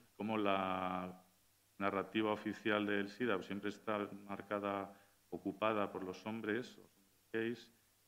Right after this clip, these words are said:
y se deja de lado que hubo un acompañamiento, bueno, pero también afectación incluso, pero un acompañamiento militante, activista lesbiano muy fuerte en esa época. En el, aquí tenemos el ejemplo de Cefa, del S D, que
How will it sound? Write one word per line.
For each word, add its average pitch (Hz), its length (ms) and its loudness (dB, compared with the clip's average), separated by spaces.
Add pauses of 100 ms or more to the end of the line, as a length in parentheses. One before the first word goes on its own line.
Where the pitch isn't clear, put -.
(240)
y 120 240 4
se 104 160 2
deja 101 260 0
de 107 80 4
lado 110 380 2
que 98 80 -2
hubo 101 280 4
un 98 140 0
acompañamiento, 104 1200 -2 (320)
bueno, 104 140 0
pero 90 140 0
también 104 200 0 (160)
afectación 92 680 -4
incluso, 92 380 -8
pero 90 120 -6
un 95 80 -4
acompañamiento 98 720 -4
militante, 98 800 -2
activista 98 840 -2
lesbiano 98 640 -4
muy 98 160 -8
fuerte 101 400 -6
en 101 140 -4 (360)
esa 104 140 -2
época. 110 440 -6 (640)
En 98 140 -4
el, 95 60 -6 (120)
aquí 98 220 -6
tenemos 98 340 -4
el 90 100 -4
ejemplo 92 360 -8
de 90 160 -20 (520)
Cefa, 104 380 -2
del 95 180 0
S 90 240 -4
D, 127 220 0
que 92 160 -4